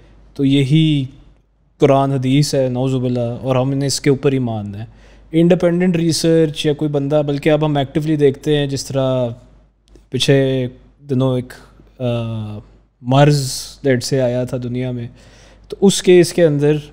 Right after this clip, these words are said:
उन्होंने बाकायदा आउटलॉ कर दिया इस चीज़ को कि यार, आप अपनी तरफ से तो कोई रिसर्च कर ही नहीं सकते इसके ऊपर, you have to listen to ये जो बड़ी इंस्टीट्यूशंस कह रही हैं। और फिर हमने आहिस्ता आहिस्ता क्या देखा कि वो इंस्टीट्यूशंस ने जो पहले बात की थी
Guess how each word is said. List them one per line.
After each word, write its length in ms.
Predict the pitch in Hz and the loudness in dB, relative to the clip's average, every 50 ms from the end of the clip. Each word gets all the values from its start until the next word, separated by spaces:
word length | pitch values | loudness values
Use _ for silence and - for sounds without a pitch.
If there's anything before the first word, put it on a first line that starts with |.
| - - - _ _ _ _ _ _ _ _ _ _ _ _ _ _ _ _ _ _ _ _ _ | -20 -20 -20 _ _ _ _ _ _ _ _ _ _ _ _ _ _ _ _ _ _ _ _ _
उन्होंने 400 | - 175 165 160 170 185 185 185 | 2 4 6 8 8 8 6 4
बाकायदा 440 | 180 151 147 143 - 147 147 147 170 | 4 2 0 0 2 0 2 2 2
आउटलॉ 500 | 170 - - 160 175 175 - 190 175 156 | 0 2 2 2 2 4 4 4 4 4
कर 120 | 135 131 117 | 2 0 -2
दिया 260 | 110 110 120 120 120 | -4 -4 -4 -4 -4
इस 120 | 117 - | -6 -8
चीज़ 280 | - - 113 113 110 - | -10 -10 -10 -10 -10 -10
को 160 | - 131 123 | -10 -10 -8
कि 100 | 123 131 | -2 0
यार, 160 | 147 165 165 - | 2 2 2 0
आप 480 | - 135 139 147 156 165 170 160 - - | -2 0 2 2 2 2 2 0 -4 -8
अपनी 260 | 151 139 - 151 160 | -10 -8 -6 -6 -4
तरफ 240 | 165 - 156 151 151 | -2 0 0 0 0
से 140 | - - 151 | -2 -4 -6
तो 120 | 147 160 | -6 -6
कोई 180 | 147 - 160 151 | -2 -2 0 0
रिसर्च 400 | 139 139 135 127 - 165 170 - | 2 0 0 0 0 0 -2 -2
कर 300 | - - - 143 151 202 | -4 0 4 4 6 6
ही 100 | 208 208 | 6 6
नहीं 120 | 196 185 | 6 4
सकते 380 | 160 - 131 113 - - 127 120 | 2 2 0 -2 -4 -6 -6 -6
इसके 280 | 113 113 - - - | -6 -8 -8 -8 -8
ऊपर, 360 | 117 107 104 - - 107 110 - - - - - - - _ - 135 | -8 -8 -10 -14 -18 -20 -20 -20 -20 -20 -20 -20 -20 -20 _ 0 2
you 160 | 143 147 139 123 | 4 4 6 6
have 260 | 143 156 170 160 - | 6 6 4 4 4
to 100 | 214 202 | 4 4
listen 400 | 185 165 147 - - 170 165 151 | 4 4 2 2 0 -2 -2 0
to 240 | 156 160 170 170 170 | 0 0 0 0 2
ये 120 | 156 151 | 2 2
जो 100 | 139 147 | 2 0
बड़ी 260 | 139 135 135 143 147 | 0 0 2 2 0
इंस्टीट्यूशंस 600 | 147 135 - - 143 131 131 123 120 - 127 120 - | 0 -2 -4 -6 -6 -6 -4 -6 -6 -6 -8 -10 -10
कह 260 | - 120 113 107 104 | -10 -10 -10 -10 -10
रही 120 | 104 107 | -12 -14
हैं। 120 | 107 110 110 - - _ _ _ _ _ _ _ _ - | -16 -16 -18 -20 -20 _ _ _ _ _ _ _ _ -8
और 60 | 127 | -2
फिर 180 | - 156 147 | 2 2 4
हमने 280 | 147 143 151 165 165 160 151 - | 4 2 2 0 0 -2 -2 -4
आहिस्ता 260 | 147 135 127 - - | -4 -6 -2 0 0
आहिस्ता 260 | 156 147 - - 160 | 0 0 0 -2 -2
क्या 180 | 147 143 151 151 | 0 0 0 0
देखा 360 | 147 147 143 139 - 151 143 | 0 0 -2 0 0 -2 -2
कि 180 | 139 - - 143 | -2 -2 -4 -2
वो 180 | 135 139 139 | -2 -2 -2
इंस्टीट्यूशंस 680 | 139 135 - - 151 139 131 135 131 - - 143 143 135 | -2 -2 -4 -4 -4 -4 -2 -4 -4 -4 -4 -4 -4 -4
ने 140 | 139 143 | -4 -4
जो 200 | 135 139 139 135 | -2 -2 -2 -2
पहले 380 | 135 - - - 139 139 151 170 | -4 -6 -4 0 2 4 4 4
बात 280 | 160 156 151 151 147 147 | 4 4 4 2 2 0
की 260 | - 156 151 143 139 | -2 0 0 0 0
थी 360 | 139 - 139 135 135 131 - | 0 -2 -2 -2 -2 -4 -4